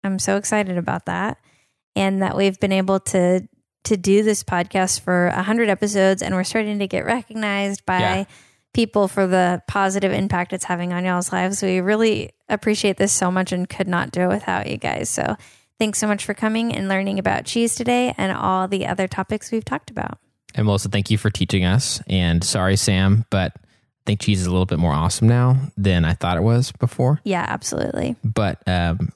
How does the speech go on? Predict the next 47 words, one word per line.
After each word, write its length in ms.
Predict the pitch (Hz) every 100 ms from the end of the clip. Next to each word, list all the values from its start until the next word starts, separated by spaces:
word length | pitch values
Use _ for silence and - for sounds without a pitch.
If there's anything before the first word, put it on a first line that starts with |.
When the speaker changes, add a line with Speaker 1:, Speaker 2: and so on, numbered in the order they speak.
| _
Speaker 2:
all 100 | -
I 40 | 113
have 60 | 113
to 60 |
say, 260 | - 113 110
<laughs> 720 | - - - - _ - 113
Melissa 400 | 120 113 127 120
and 160 | 85 95
I 100 | 95
have 160 | 101
a 40 | 98
lot 100 | 95
of 60 |
ideas 320 | 90 87 95
for 100 | 92
topics 600 | 95 113 113 98 92 - - -
of 120 | 117 -
chemistry 280 | 107 95
in 80 | 98
everyday 220 | 90 90
life, 200 | 87 87 -
but 260 | - 113 - -
we 200 | 90 85
want 280 | 92 95 -
to 80 |
hear 260 | 95 85 85
from 200 | 85 87
you 80 | 90
guys. 320 | - - - - _ -
Ideas 360 | 107 104 101
like 220 | 98 90
Sam's 360 | - 98 90 87
question 360 | - 92 - 80
about 260 | 82 -
cheese. 460 | - 87 76 92 - _ _ _
So, 300 | - 80 78 -
uh, 180 | 87 87
reach 160 | 98 110
out 80 | 107
to 80 |
us 80 | 98
on 140 | 87 90
Gmail, 440 | 98 107 110 123 - -
Twitter, 280 | - 110 107
Instagram, 440 | 98 - 104 104
or 80 | -
Facebook 520 | 95 92 92 - 151